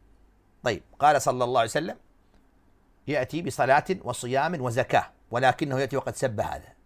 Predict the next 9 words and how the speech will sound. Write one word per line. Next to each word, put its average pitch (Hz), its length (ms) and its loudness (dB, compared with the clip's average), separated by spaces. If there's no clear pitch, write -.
وضرب 110 360 2
هذا 80 320 -6
وسفك 127 400 -4
دم 113 220 -2
هذا 87 360 -6
وأخذ 123 360 -2
مال 107 260 0
هذا". - 300 -10
إذن 113 220 -4